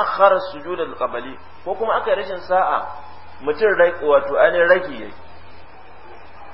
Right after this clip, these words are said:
ya cire tahiya, ta farko ya yi ragi. Muka ce in zai gyaran ta da sujjadu biyun da ake gyarawa, zai yi ne kafin ya ce, "Assalamu alaikum," ko? Shi to, sai aka rasa sa, sai wato ainihin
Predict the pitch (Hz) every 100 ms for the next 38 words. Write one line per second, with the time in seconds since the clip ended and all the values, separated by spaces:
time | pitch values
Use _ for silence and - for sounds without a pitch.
0 | - - - - - 147 165 170 196 175
1 | 170 - - - - - 139 143 139 -
2 | - - - - - - - - - -
3 | - 147 147 147 143 135 - - - -
4 | - - - - - - 143 147 151 151
5 | 131 110 175 185 175 170 180 185 160 180
6 | 190 190 - 170 160 - 135 127 131 165
7 | 165 175 151 127 160 147 160 156 151 156
8 | 160 - 170 165 151 135 123 156 156 -
9 | - - 127 127 127 123 127 - - 135
10 | - - - - - - - - - -
11 | - 131 123 147 160 151 151 147 143 131
12 | - 151 160 143 123 120 98 139 143